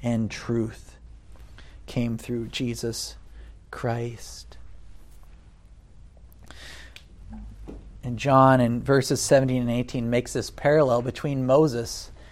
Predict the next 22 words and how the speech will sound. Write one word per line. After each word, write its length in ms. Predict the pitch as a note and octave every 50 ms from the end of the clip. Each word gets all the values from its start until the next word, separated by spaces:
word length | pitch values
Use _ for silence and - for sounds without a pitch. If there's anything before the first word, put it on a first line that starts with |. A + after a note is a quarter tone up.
| - - -
and 180 | C3 C3 B2 A#2
Jesus. 680 | A2+ C3 D3+ E3 D3 A#2 A#2+ A2 A2+ - - - - - - - - G5+ G5+ G4+ - - - - - - - - - - - - - -
Moses, 500 | C#3 D3+ D#3+ F3 F#3 F3+ E3+ F3 D#3+ -
of 140 | E3+ B2+ -
course, 500 | - E3 D#3 D3+ D#3+ E3 D#3+ - - - -
was 400 | C#3+ C#3+ D#3+ E3 D#3 C3 B2 B2
the 320 | G#2+ D#3 E3+ F#3 G3+ G#3
great 340 | E3+ E3 F3 E3 D3 C3 B2+
witness 760 | - C3 D3+ F3 F#3+ F3 B2+ A2+ - - - - - - - - - - - - - - - - - - - - - - - - - - - - - - - - - - - - -
of 160 | - D#3+ D3+ C3
the 120 | C#3+ D3+
Old 240 | D3 D3 D3 B2+ -
Testament, 640 | - D3 D3+ D3+ - - C3 A2 A2 A2+ - - - - - - - - -
the 100 | - F3
one 500 | E3 E3+ G#3 G#3+ G3+ F#3 D#3+ C3 A#2+ B2 - -
who 240 | E3+ E3+ E3 D#3 D3
we 360 | C3 - - D#3 F3+ F3 E3
saw 400 | - - - G3+ G3 G3 G3 F3+
in 60 | E3
our 100 | D#3+ D3+
scripture 460 | C#3+ - - A#3+ B3 A#3+ - - F#3+
reading 340 | E3+ D#3+ D3+ C3+ B2 A2+ G2+